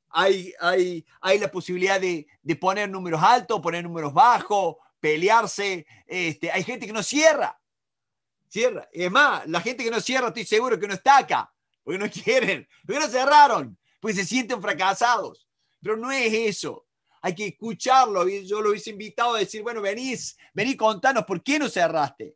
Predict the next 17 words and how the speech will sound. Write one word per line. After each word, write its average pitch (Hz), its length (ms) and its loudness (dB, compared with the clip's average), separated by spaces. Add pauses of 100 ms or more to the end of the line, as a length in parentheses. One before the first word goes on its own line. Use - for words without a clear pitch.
(360)
¿Cuál 214 240 2
fue 262 180 2
el 262 80 0
problema? 151 580 -2 (300)
¿Por 185 220 -4
qué 269 180 -4
el 247 80 0
otro 220 220 -2
se 190 100 -4
encabronó? 147 920 -2 (180)
¿Por 190 160 -6
qué 254 140 -6
el 262 80 2
otro 208 240 0
no 208 120 -2
te 196 100 -4
dejó? 165 580 -4